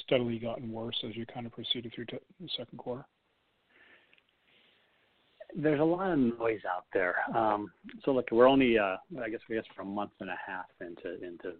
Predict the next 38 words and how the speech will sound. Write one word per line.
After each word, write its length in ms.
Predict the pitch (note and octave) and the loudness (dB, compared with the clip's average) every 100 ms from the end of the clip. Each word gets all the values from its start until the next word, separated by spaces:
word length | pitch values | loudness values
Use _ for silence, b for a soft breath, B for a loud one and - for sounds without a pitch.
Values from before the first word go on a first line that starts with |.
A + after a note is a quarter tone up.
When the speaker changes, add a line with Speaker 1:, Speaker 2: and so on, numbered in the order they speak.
| - - | -14 -14
Speaker 2:
into 240 | F#2 F2 | -12 -10
the 120 | F2 - | -10 -10
quarter, 680 | - F2+ F#2 F2+ F2 F#2+ F#2+ | -6 -4 -4 -4 -6 -8 -8
and 320 | F#2+ F2+ E2+ - _ _ _ _ - | -8 -8 -10 -18 _ _ _ _ -10
we 100 | G#2 - | -8 -4
all 280 | G#2+ G#2+ F2+ | -4 -2 -4
watch 280 | F#2 G2 - - | -4 -4 -6 -14
the 80 | F#2 | -12
news. 640 | F2+ F#2+ F2+ F2 F2 E2+ - G#3+ | -8 -8 -8 -10 -10 -10 -12 -10
And 460 | F#2 F2 F2 E2+ E2 A2 D#3+ - - | -10 -8 -10 -12 -16 -20 -20 -18 -12
I 80 | F#2 - | -10 -8
think 180 | G#2+ | -10
the 80 | - - - | -10 -14 -8
thing 160 | G2 | -6
I 80 | F#2 - | -8 -8
saw 100 | F#2+ | -8
yesterday 460 | F2+ F#2 - F2+ E2+ | -6 -8 -8 -10 -8
was 180 | E2+ - - | -12 -12 -10
twenty-six 440 | G#2+ F#2+ - G2 - | -8 -8 -8 -10 -8
million 460 | F#2+ F#2+ F2+ F2 | -8 -8 -10 -10
more 280 | F#2 F#2 F#2 | -8 -6 -6
Americans 680 | F2+ F#2 F#2 - F#2 F2 E2+ | -6 -4 -4 -6 -12 -14 -18
were 140 | E2+ E2+ | -20 -20
moving 300 | F#2 F2+ F2+ | -20 -16 -14
around 340 | F2+ F2+ F2+ | -10 -12 -10
last 380 | F2+ F#2 - - | -8 -6 -8 -10
week 200 | F#2 E2+ - | -10 -10 -10
than 160 | F2+ F2 | -12 -10
the 100 | E2+ | -8
week 180 | F2+ - - | -10 -10 -12
before, 460 | - F#2+ G2+ C#3 - _ _ _ _ _ _ _ _ _ - | -10 -6 -6 -6 -10 _ _ _ _ _ _ _ _ _ -4
right? 280 | G2 G#2+ G#2+ - | -4 -4 -8 -6
So, 380 | G#2 G2 F#2 F2 b b b _ _ G#4 | -2 0 0 -4 b b b _ _ -10
you 260 | A#2+ G2 | -8 -6
know, 260 | F#2 F#2+ G2 | -6 -8 -4
that 180 | A2+ G2+ - - - | 0 0 0 -2 0
should 220 | A#2 A2 | 2 2
have 500 | G#2 G#2 G#2+ G#2 | 2 2 2 -2